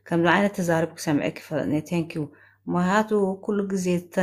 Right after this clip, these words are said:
تموكر خزارب له ولا نحنا مش على تتزارب. أنا بسرعي بزرع أخو بسمع أخوي اللي بزارب. جن بحق الس-، خمس نحرته بتموكر خزارب لخي. I think كاب-، كابا خبوز يحسب كمهار خاليو.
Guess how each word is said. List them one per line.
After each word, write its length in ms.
تموكر 540
خزارب 500
له 180
ولا 360
نحنا 320
مش 160
على 300
تتزارب. 640
أنا 200
بسرعي 520
بزرع 300
أخو 220
بسمع 400
أخوي 240
اللي 180
بزارب. 380
جن 260
بحق 280
الس-، 220
خمس 360
نحرته 800
بتموكر 640
خزارب 500
لخي. 400
I 80
think 460
كاب-، 340
كابا 280
خبوز 320
يحسب 240
كمهار 460
خاليو. 440